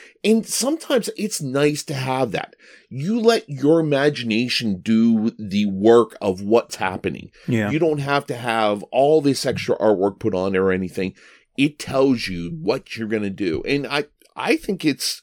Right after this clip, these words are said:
Speaker 1: really a cool project that he's working on.
Speaker 2: So the game that you and I played, the scenario that we did, we had basically, like, three different interactions, right? A-, and
Speaker 1: Right.
Speaker 2: you can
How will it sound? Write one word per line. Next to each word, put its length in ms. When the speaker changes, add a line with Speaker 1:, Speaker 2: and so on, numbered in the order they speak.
Speaker 1:
really 520
a 140
cool 600
project 500
that 120
he's 160
working 340
on. 220
Speaker 2:
So 160
the 80
game 220
that 220
you 280
and 80
I 160
played, 320
the 80
scenario 340
that 80
we 140
did, 280
we 120
had 360
basically, 420
like, 260
three 420
different 500
interactions, 960
right? 300
A-, 240
and 260
Speaker 1:
Right. 240
Speaker 2:
you 240
can 260